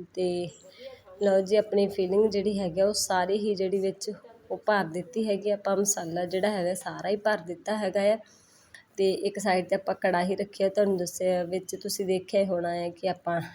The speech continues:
ਜਿਹੜੇ ਪਿਆਜ਼ ਸੀਗੇ, ਉਹ ਵੀ ਹੁਣ ਭੁੰਨਾਂਗੇ ਥੋੜ੍ਹੀ ਦੇਰ ਵਾਸਤੇ ਆਪਾਂ। ਤੇ ਇੱਕ ਸਾਈਡ 'ਤੇ ਜਿਹੜੇ ਹੈਗੇ ਜੀ ਆਪਾਂ, ਇਹ ਨਾ ਇਸ ਤਰ੍ਹਾਂ ਲੱਗਦਾ ਪਿਆ ਸੀਗਾ ਕਿ ਜਿਸ ਤਰ੍ਹਾਂ ਪਾਕਿਸਤਾਨੀ ਜਿਸ ਤਰ੍ਹਾਂ ਕਬਾਬ ਨਹੀਂ ਬਣਾਉਂਦੇ ਹੁੰਦੇ,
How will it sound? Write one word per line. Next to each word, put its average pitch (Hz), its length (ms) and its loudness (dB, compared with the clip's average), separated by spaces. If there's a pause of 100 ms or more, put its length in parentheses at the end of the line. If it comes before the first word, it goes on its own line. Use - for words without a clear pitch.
(140)
ਜਿਹੜੇ 180 220 -2
ਪਿਆਜ਼ 170 460 -2
ਸੀਗੇ, 208 420 -2 (140)
ਉਹ 175 160 -4
ਵੀ 208 300 -2 (580)
ਹੁਣ 190 160 4
ਭੁੰਨਾਂਗੇ 196 640 2 (320)
ਥੋੜ੍ਹੀ 190 220 0
ਦੇਰ 196 260 2
ਵਾਸਤੇ 185 380 0
ਆਪਾਂ। 196 280 -2 (400)
ਤੇ 185 200 0
ਇੱਕ 202 400 0
ਸਾਈਡ 185 320 0
'ਤੇ 185 220 0
ਜਿਹੜੇ 180 260 2
ਹੈਗੇ 175 300 0
ਜੀ 180 160 -4
ਆਪਾਂ, 190 300 -6 (840)
ਇਹ 214 140 8
ਨਾ 277 140 8
ਇਸ 262 140 8
ਤਰ੍ਹਾਂ 226 220 6
ਲੱਗਦਾ 214 300 6
ਪਿਆ 214 180 4
ਸੀਗਾ 233 320 4
ਕਿ 247 140 0
ਜਿਸ 233 200 2
ਤਰ੍ਹਾਂ 220 200 4
ਪਾਕਿਸਤਾਨੀ 214 1000 4
ਜਿਸ 208 100 -2
ਤਰ੍ਹਾਂ 208 140 4
ਕਬਾਬ 202 440 4
ਨਹੀਂ 247 120 4
ਬਣਾਉਂਦੇ 220 420 4
ਹੁੰਦੇ, 185 300 -2